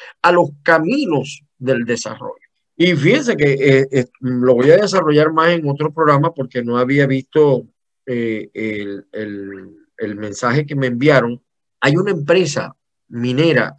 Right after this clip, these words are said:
en Venezuela que se llama Miviturben, Miviturben, le está pagando, está pagando la hora de trabajo a uno coma cero seis, cuando en cualquier empresa minera del mundo y de los Estados Unidos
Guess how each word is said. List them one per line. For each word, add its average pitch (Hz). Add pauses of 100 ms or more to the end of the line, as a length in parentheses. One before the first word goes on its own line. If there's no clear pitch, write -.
en 113
Venezuela 113
que 135
se 117
llama 147 (380)
Miviturben, 151 (280)
Miviturben, 135 (320)
le 170
está 196
pagando, 220 (240)
está 180
pagando 226
la 170
hora 196
de 156
trabajo 143 (260)
a 165
uno 302
coma 254
cero 220
seis, 143 (320)
cuando 180
en 175
cualquier 170
empresa 233
minera 196
del 185
mundo 175
y 156
de 147
los 135
Estados 143
Unidos 185